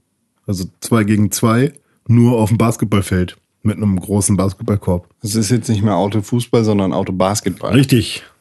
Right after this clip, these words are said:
Speaker 2: Okay.
Speaker 1: Richtig.
Speaker 2: Wie funktioniert das?
Speaker 1: Ja, es ist <clears throat> ein bisschen anders vom, vom, vom Aufbau. Du musst, wenn du,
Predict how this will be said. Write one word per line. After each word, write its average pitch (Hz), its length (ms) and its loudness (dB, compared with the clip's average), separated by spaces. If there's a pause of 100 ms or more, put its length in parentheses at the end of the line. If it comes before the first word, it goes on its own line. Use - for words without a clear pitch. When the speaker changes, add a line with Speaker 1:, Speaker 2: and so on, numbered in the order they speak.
(120)
Speaker 2:
Okay. 92 460 -6 (320)
Speaker 1:
Richtig. 123 220 4
Speaker 2:
Wie - 40 8
funktioniert 135 480 4
das? 135 300 2 (580)
Speaker 1:
Ja, 175 360 8
es 151 140 2
ist - 420 0
<clears throat> - 100 -10
ein 156 640 6
bisschen 160 320 4
anders 143 320 4
vom, 139 360 4
vom, 127 380 2
vom 120 220 0
Aufbau. 120 440 2
Du 101 100 2
musst, 113 280 2
wenn 113 180 4
du, 110 280 4